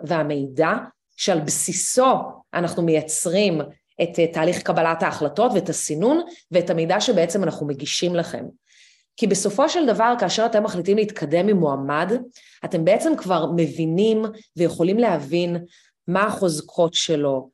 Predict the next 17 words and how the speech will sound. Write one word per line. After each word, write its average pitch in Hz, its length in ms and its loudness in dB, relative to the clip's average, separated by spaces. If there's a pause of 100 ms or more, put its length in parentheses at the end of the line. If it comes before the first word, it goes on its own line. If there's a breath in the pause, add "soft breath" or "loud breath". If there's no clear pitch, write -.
(140)
מה 185 200 0
היכולות 175 680 2
שלו, 147 540 0
איפה 202 260 0
אולי 185 200 4
יכולים 180 280 -2
להיות 175 240 -2
פערים, 170 680 -2 (320 loud breath)
אה, 180 100 4 (100)
בינו 175 380 4
לבין 170 280 2
הציפיות 175 580 0
והצרכים 170 560 -4
של 170 200 0
הארגון, 160 540 0
של 170 200 -2
המנהל, 165 640 2